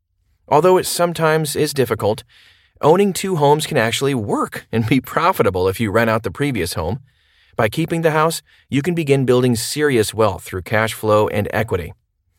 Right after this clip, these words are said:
It's not the right move for everyone, so how do you know if it's right for you? As with most real estate questions, these are not universal right or wrong questions. But once you understand the options, you can make the best choice for your situation.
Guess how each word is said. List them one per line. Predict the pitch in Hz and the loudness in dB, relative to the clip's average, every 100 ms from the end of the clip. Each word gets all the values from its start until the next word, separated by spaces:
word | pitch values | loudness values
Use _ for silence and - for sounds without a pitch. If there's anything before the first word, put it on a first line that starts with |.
| _ - | _ -2
It's | 156 - | -2 2
not | 220 | 2
the | 202 | 2
right | 170 160 - | 2 2 2
move | 139 143 | 2 0
for | - 113 | 2 0
everyone, | 147 117 - - 151 - _ _ _ | 2 0 -2 -6 -6 -12 _ _ _
so | - 135 135 131 - _ _ _ - | 0 4 4 2 -6 _ _ _ -2
how | 120 | -2
do | 139 | 0
you | |
know | 139 143 | 2 2
if | 135 | 2
it's | 139 | 0
right | 131 143 | 2 2
for | 139 | 2
you? | 131 175 98 _ _ _ _ _ _ _ - | 2 0 -2 _ _ _ _ _ _ _ -4
As | 175 208 | 0 2
with | 208 | 2
most | 165 165 170 | 4 4 4
real | 143 151 | 0 2
estate | 147 151 139 | 2 2 2
questions, | 135 131 143 139 - - - - | 2 0 0 -4 -6 -16 -16 -6
these | 170 175 | -2 0
are | 175 | 2
not | 139 147 | 2 0
universal | 127 131 127 107 104 107 101 | 2 2 4 2 0 0 -2
right | 90 95 110 113 | -2 0 0 0
or | 113 110 | 0 2
wrong | 95 92 95 | 0 -2 -4
questions. | - 120 117 82 78 - _ _ _ _ _ - | -2 -2 -2 -8 -12 -16 _ _ _ _ _ -2
But | - | 0
once | 139 180 202 | 2 0 2
you | 180 | 0
understand | 147 127 120 104 | 0 -2 0 -2
the | 104 | 0
options, | 127 143 139 113 - _ - | 0 -2 -6 -12 -16 _ -10
you | 139 | -6
can | 170 | 0
make | 143 139 | 0 2
the | 101 | -2
best | 82 113 156 - | -2 -4 -4 -6
choice | - 92 92 | -4 -2 -2
for | - 104 | -4 -4
your | 107 123 | 0 0
situation. | - 113 98 92 82 - | -2 -6 -4 -4 -6 -10